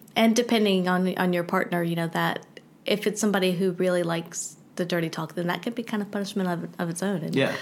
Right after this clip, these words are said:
Speaker 1: a little fun depending on what kind of play you're doing.
Speaker 2: Yeah.
Speaker 1: Um, yeah.
Speaker 2: So I did come up with a, for a single act, we would say,
Speaker 1: Uh-huh.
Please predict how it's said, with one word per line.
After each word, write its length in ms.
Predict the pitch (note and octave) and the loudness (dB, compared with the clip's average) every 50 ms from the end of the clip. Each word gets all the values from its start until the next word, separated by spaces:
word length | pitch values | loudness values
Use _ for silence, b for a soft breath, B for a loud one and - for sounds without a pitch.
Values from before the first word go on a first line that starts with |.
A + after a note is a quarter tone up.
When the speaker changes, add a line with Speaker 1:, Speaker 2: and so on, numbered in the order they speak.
| B B | B B
Speaker 1:
a 60 | G#3+ | 4
little 200 | G#3 G#3 G3+ F3+ | 4 6 4 2
fun 280 | - - A3 G#3 G3 F#3 | 2 2 2 4 4 4
depending 320 | F3+ F#3 G#3 F3+ F3+ F3 | 2 2 2 0 0 2
on 160 | F3 E3+ E3+ | 0 0 0
what 120 | E3+ E3+ - | 0 -2 -2
kind 120 | - F3 | -4 -4
of 80 | E3+ E3+ | -4 -4
play 200 | - F3 E3+ E3 | -2 -2 -2 0
you're 120 | D#3+ D#3 | -2 -4
doing. 340 | - - F3 E3+ E3+ E3+ E3+ E3+ - | -4 -4 -4 -4 -4 -6 -8 -10 -10
Speaker 2:
Yeah. 200 | - - - - - - - - - - B B B B B B B B B B B B B - | -10 -10 -10 -12 -16 -20 -20 -20 -20 -20 B B B B B B B B B B B B B -2
Speaker 1:
Um, 380 | F#3+ F3+ F3+ F3+ F#3 F#3+ G3 - - - - - - | -2 -2 0 -2 -4 -4 -6 -8 -18 -20 -16 -6 -2
yeah. 140 | G3 F#3 E3+ | 0 2 4
Speaker 2:
So 240 | D3+ D3 C#3 C3+ - D3 | 4 4 4 4 4 6
I 100 | D#3 F3 | 6 6
did 460 | E3+ E3+ D#3+ D#3+ D#3 D3 D3 C#3+ - - - - - - - B2+ - | 6 6 6 6 4 2 0 -6 -10 -14 -20 -20 -20 -18 -16 -12 -2
come 200 | - C#3+ C#3+ C3+ | 0 2 2 4
up 160 | B2 B2 - | 2 2 4
with 340 | B2+ A#2 A2 - - - B2+ | 4 4 4 4 0 -2 4
a, 360 | A#2+ A2+ A2 A2 A2 - - | 6 6 6 6 4 0 -2
for 280 | - - - - D3 B2+ | -10 -10 0 2 4 4
a 60 | A2+ | 4
single 520 | - - D#3 D#3+ E3+ D#3+ D#3 D3+ - - - | 4 2 4 4 4 6 6 6 6 6 4
act, 420 | B2 A#2 G2+ F#2+ - - - - | 4 4 4 2 0 -4 -4 0
we 100 | A#2 A2+ | 2 4
would 160 | G2+ F#2+ F2+ - | 4 4 0 0
say, 360 | - G2 E2+ E2+ F2+ F#2+ - - | 0 0 0 0 -2 -4 -2 0
Speaker 1:
Uh-huh. 320 | G#3+ F3+ E3+ F#3 E3+ E3+ | 2 2 4 4 2 2